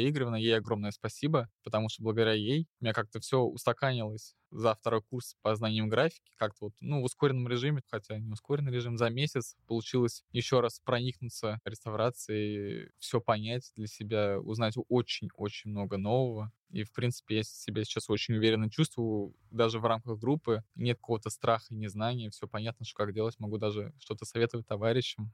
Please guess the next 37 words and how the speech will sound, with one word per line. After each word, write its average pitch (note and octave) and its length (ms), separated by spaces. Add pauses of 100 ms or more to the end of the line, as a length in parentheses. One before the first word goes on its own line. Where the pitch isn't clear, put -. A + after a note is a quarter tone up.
Ко - 120
мне G#2+ 140
обращаются. G#2+ 720 (120)
И D3 160
наш C#3 240
куратор B2 440 (240)
Анна A2+ 260
Александровна, A#2 720 (180)
человек, B2 260
который A#2+ 360
нас A2 380
держит, G#2+ 500 (460)
как A#2 120
бы A#2 80
она A#2 120
сказала, A2+ 360
в A2 60
ежовых B2 380
рукавицах, C3 720
чтобы A#2+ 300
мы B2 140
сдавали B2 320
вовремя A#2+ 360
всю - 140
документацию, A#2+ 800
ходили A#2 460 (240)
к - 40
нашему A#2 320
фотографу, A#2+ 460 (100)
всё - 160
вовремя A2 360
фотографировать, A#2+ 640
потому A2+ 260
что A2 300 (100)
для A#2 220
реставратора A2 680
документация, G#2+ 920